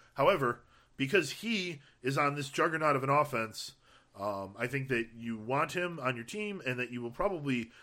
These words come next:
uh, go to start him most weeks. You know, he's playing Atlanta this week and Tampa Bay in two weeks. Uh, maybe you skip the Dallas game. Uh, but, you know, definitely against Atlanta and against Tampa Bay,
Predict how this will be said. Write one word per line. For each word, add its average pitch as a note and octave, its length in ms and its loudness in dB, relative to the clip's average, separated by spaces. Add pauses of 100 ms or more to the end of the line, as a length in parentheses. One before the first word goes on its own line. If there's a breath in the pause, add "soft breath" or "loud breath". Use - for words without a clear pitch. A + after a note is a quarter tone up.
(180 soft breath)
uh, G#2 360 2 (440)
go C#3 140 4
to B2+ 60 2
start C3+ 280 2
him B2+ 140 -2
most A#2+ 360 -2
weeks. A2+ 480 -6
You A2+ 60 -12
know, G#2 180 -6 (220 soft breath)
he's C3+ 120 -4
playing D#3+ 200 2
Atlanta C3+ 340 2
this D#3 220 -6
week F3+ 260 -4
and A#2 140 -4
Tampa C3+ 260 -2
Bay B2+ 200 2
in A#2+ 120 -4
two - 220 -8
weeks. A2+ 480 -6 (400 soft breath)
Uh, G2 180 -8
maybe C#3+ 220 0
you E3+ 80 -6
skip - 260 -4
the E3+ 80 2
Dallas B2+ 320 4
game. F#2+ 260 -12 (680 loud breath)
Uh, G#2+ 40 -10
but, A2+ 280 0 (120)
you B2+ 120 -2
know, A2 260 -2
definitely C#3+ 480 2
against B2 280 0
Atlanta A#2+ 360 0
and A2+ 160 -4
against A2+ 280 -6
Tampa A2 220 -6
Bay, G#2+ 300 0